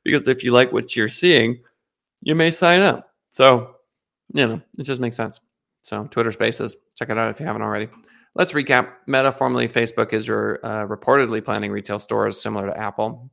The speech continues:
for a full-on experience of some of their technologies. And, uh, Meta Quest may be something on your radar, um, in the future.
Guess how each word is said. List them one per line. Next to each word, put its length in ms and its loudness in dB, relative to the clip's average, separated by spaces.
for 220 0
a 180 -4
full-on 500 0
experience 1000 -2
of 240 -4
some 300 -4
of 160 -6
their 100 -2
technologies. 680 -2
And, 340 -8
uh, 300 -6
Meta 240 -4
Quest 800 -8
may 100 -6
be 100 -6
something 320 -8
on 120 -4
your 100 -2
radar, 520 -4
um, 640 -8
in 340 -4
the 120 -12
future. 580 -8